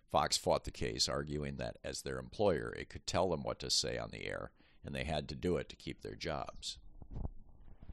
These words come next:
A jury awarded them about a half million dollars, but when Fox appealed the case, it was reversed, and Fox then went after the reporters for attorney's fees, threatening to bankrupt them.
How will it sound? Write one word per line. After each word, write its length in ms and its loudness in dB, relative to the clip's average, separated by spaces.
A 100 2
jury 260 8
awarded 420 6
them 180 2
about 220 2
a 60 2
half 260 2
million 300 -2
dollars, 480 -2
but 120 -6
when 120 -6
Fox 340 4
appealed 360 2
the 60 -2
case, 360 0
it 100 -8
was 160 -4
reversed, 720 0
and 160 -6
Fox 300 6
then 240 0
went 260 -2
after 320 -2
the 100 -6
reporters 500 0
for 140 -4
attorney's 500 2
fees, 380 0
threatening 320 0
to 80 -2
bankrupt 560 0
them. 240 -6